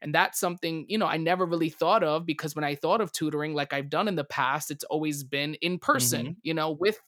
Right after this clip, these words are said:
Speaker 1: the student or with the child. And this year, because of everything, you know, I was able to kind of, um,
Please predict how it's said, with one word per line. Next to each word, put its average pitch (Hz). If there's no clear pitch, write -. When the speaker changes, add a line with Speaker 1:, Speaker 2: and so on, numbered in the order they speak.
Speaker 1:
the 160
student 147
or 135
with 196
the 180
child. 147
And 139
this 190
year, 170
because 180
of 180
everything, 165
you 165
know, 156
I 165
was 160
able 170
to -
kind 160
of, 151
um, -